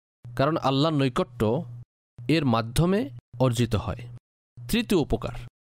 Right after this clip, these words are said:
একে তো স্বীয় নেয়ামতের উপকরণ অর্থাৎ সিলসিলা শায়েকগণকে ইসালে সওয়াব করা, তাদের দরবার হতে মুজিবে ইনায়েত তথা সুদৃষ্টি লাভের মাধ্যম। সারমর্ম হচ্ছে নিজের সিলসিলার মাশায়েখে কিরামের রহিমাহুমুল্লাহুস সালাম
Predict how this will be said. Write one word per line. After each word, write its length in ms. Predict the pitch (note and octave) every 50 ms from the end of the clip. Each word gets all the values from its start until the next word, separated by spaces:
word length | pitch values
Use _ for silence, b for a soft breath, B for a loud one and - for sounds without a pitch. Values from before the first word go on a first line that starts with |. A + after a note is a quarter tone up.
| _ _ - - - D#3
একে 260 | D#3+ D#3+ - G#3 G#3
তো 220 | G#3 - A3 G#3+
স্বীয় 340 | G3+ - - D#3+ E3 F3 F3
নেয়ামতের 560 | D#3 C3 C3 C3 B2+ B2+ C#3 C#3 B2 E3+ E3+ D3+ A#2+
উপকরণ 680 | B2+ B2+ A#2 D3 D3 - C3 A2+ G#2+ A#2 C3 E3+ F#3 F#3 - - - - _ - A#2
অর্থাৎ 320 | C3 C#3 - - F#3+ F3+ -
সিলসিলা 420 | - D#3+ C#3+ C3 - E3+ F3 E3
শায়েকগণকে 800 | - - C#3+ C3+ E3 F#3 F3 D#3 D3+ B2 A2+ A2+ - A#2+ - G#2 A#2+ B2+
ইসালে 340 | B2 - D#3+ D#3 D#3+ E3
সওয়াব 320 | D#3 - C#3+ C3 C#3 D3+ D3+ -
করা, 260 | - C3 B2 A#2 - - - - - _ _ _ _ _ _ -
তাদের 320 | - C3+ C3+ C#3 D#3+ D3+ B2+
দরবার 340 | C3 B2 B2+ C3 D#3 D#3 D3
হতে 240 | D#3 D3+ D#3+ D3+
মুজিবে 640 | C3+ A#2+ A#2 A#2 A2+ C#3 D#3 D3 D3+ D3+ C#3+ C3+ - - A#2+ - _ _ _ _ _ _ - A#2+ A#2+ A#2+
ইনায়েত 380 | C#3+ D#3+ F3 F3 F3 F#3 G3 F#3+ -
তথা 420 | E3+ D3+ - E3 F3 E3+ E3 D#3
সুদৃষ্টি 480 | - - D#3+ C#3+ D3 E3+ - - F#3+ D#3+
লাভের 400 | C3+ C3 C3+ C3+ D3 E3 D#3+ D3+ D3 - - A#2+ A#2+ - _ _ _ -
মাধ্যম। 600 | A#2 A2 A2+ A#2 A#2+ B2+ C#3 D3 C#3 C3 C#3 - -
সারমর্ম 600 | - - - - C#3+ C3+ C#3 D3 D#3+ E3+ F#3+ G#3 G#3
হচ্ছে 340 | G3+ A3+ - - - E3 C#3+
নিজের 300 | C#3+ C#3+ C#3 E3 F3+ F3+
সিলসিলার 540 | - - C#3+ C#3 C3 - E3 D#3+ E3+ E3+
মাশায়েখে 520 | D3+ C#3 C3+ B2+ - D#3 D#3 D3+ D3 F3 E3+
কিরামের 800 | - - D3 B2+ C3 D3 E3+ F3 C#3+ B2 B2+ C#3+ E3+ G3 - A#2
রহিমাহুমুল্লাহুস 840 | A#2+ G#2+ D3 E3 F#3+ F3+ D3+ D3 D#3 D#3 D#3 D#3 D#3+ D3+ D#3+ D#3 -
সালাম 540 | - - B2+ A#2+ A#2+ A#2 A#2+ C#3+ F3+ G#3